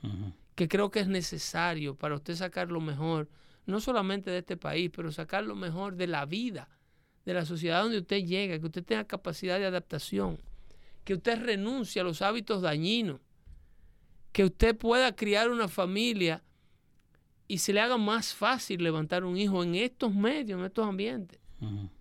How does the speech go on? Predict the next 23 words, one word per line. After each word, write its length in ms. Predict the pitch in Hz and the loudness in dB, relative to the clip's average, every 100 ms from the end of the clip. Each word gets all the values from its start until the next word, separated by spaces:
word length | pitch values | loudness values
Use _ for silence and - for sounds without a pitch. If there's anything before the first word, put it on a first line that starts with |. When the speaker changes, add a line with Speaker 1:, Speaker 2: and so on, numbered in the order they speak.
| - - _ - | -20 -20 _ 0
Speaker 2:
Mandar 400 | 175 185 247 320 | 2 6 6 6
un 180 | 277 | 6
hijo 340 | 262 294 240 226 | 8 8 8 6
a 120 | 202 | 6
una 220 | 226 247 | 4 4
high 200 | 208 247 | 4 4
school 300 | 220 - 226 | 2 0 2
en 120 | 202 196 | 2 0
estos 280 | 202 202 | 0 0
días 220 | 190 196 170 | 2 2 2
sin 140 | 190 | -2
que 100 | 180 | -2
se 100 | 170 - | -2 -2
te, 260 | 175 175 170 | 0 0 -2
te 160 | 170 | -2
convierta 400 | 165 165 180 208 | 0 2 2 2
en 20 | 233 | 2
un 40 | |
marihuanero 640 | 214 208 190 165 147 135 - - - - - | 4 4 6 6 4 2 -4 -16 -20 -20 -2
es 100 | 175 | 2
un 200 | 214 220 | 2 2
logro. 420 | 240 330 330 190 - - - - | 2 2 0 -2 -10 -20 -20 -8
Speaker 1:
Sí. 100 | - | -4